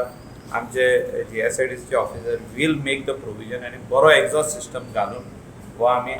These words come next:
आमच्या बार्देज, पेडणेच्या लोकांक आनी दुसऱ्याय लोकांक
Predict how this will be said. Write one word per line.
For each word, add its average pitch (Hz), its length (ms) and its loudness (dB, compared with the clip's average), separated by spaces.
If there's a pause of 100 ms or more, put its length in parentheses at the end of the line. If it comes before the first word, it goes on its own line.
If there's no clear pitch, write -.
आमच्या 120 360 0
बार्देज, 123 680 0
पेडणेच्या 127 680 -4
लोकांक 135 460 0
आनी - 220 -12 (420)
दुसऱ्याय 202 320 12
लोकांक 175 360 8